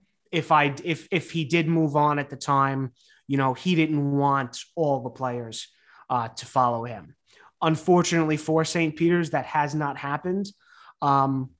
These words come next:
but from a perspective of just college basketball, I can say this. I don't blame, I don't blame anybody. You know, Shaheen moves on, gets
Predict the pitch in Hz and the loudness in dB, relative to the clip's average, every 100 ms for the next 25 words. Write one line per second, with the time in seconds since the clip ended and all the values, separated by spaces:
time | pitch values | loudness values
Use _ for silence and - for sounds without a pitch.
0 | - 139 156 - - 208 247 247 196 175 | -6 0 0 0 0 2 2 0 -2 -6
1 | - 185 185 190 165 143 - 165 143 131 | -4 -4 -2 0 0 0 0 0 0 -6
2 | 156 147 - 165 160 143 123 156 160 - | -6 -6 -4 0 2 0 0 0 0 -4
3 | 131 135 131 160 147 139 - 151 139 139 | -4 -4 -4 -6 -6 -6 -2 -2 0 -2
4 | 143 - - - _ _ _ _ _ _ | -4 -4 -10 -12 _ _ _ _ _ _
5 | _ _ _ _ - 185 214 208 135 143 | _ _ _ _ 0 4 4 2 -4 -2
6 | 160 180 147 135 127 _ _ _ _ _ | 0 2 2 -2 -6 _ _ _ _ _
7 | _ _ - 180 165 175 165 151 101 - | _ _ -4 -2 2 2 4 0 -4 -14
8 | _ _ _ _ _ _ _ _ _ 143 | _ _ _ _ _ _ _ _ _ -4
9 | 139 143 139 151 - 170 151 160 165 160 | -2 -2 -4 -6 -2 0 2 2 4 4
10 | 165 156 139 135 139 165 - _ _ _ | 2 0 0 0 -2 -4 -10 _ _ _
11 | _ _ _ _ _ _ - 143 156 151 | _ _ _ _ _ _ -12 -2 2 2
12 | - - - | 0 -4 -6